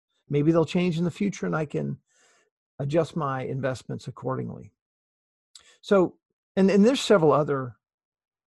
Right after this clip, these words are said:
potential decisions that you may have to make about how you handle your investments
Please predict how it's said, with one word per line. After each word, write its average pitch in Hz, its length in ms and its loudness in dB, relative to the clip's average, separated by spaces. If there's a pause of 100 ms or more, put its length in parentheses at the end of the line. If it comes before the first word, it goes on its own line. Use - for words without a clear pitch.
potential 214 540 0
decisions 143 600 -2
that 127 140 -4
you 160 140 0
may 156 180 -2
have 139 260 -4
to 135 80 -6
make 123 400 -8 (300)
about 131 260 -2
how 170 280 2
you 156 220 0
handle 139 360 -2
your 123 180 -2
investments 120 880 -8